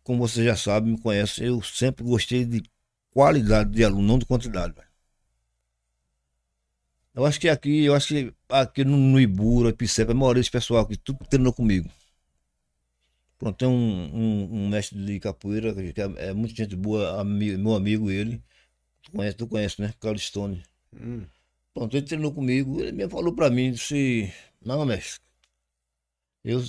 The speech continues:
Speaker 1: eu desisti porque não aguentei não." Aí mandei um vídeo pra ele, aí ele disse, "Eu vou voltar a treinar sim.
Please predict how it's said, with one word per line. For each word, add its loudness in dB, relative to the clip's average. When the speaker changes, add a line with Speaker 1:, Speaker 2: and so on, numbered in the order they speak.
Speaker 1:
eu 0
desisti 0
porque -4
não -2
aguentei 0
não." -4
Aí -4
mandei 6
um 6
vídeo 2
pra 4
ele, 4
aí -2
ele -2
disse, -4
"Eu 2
vou 2
voltar 0
a -2
treinar -2
sim. -4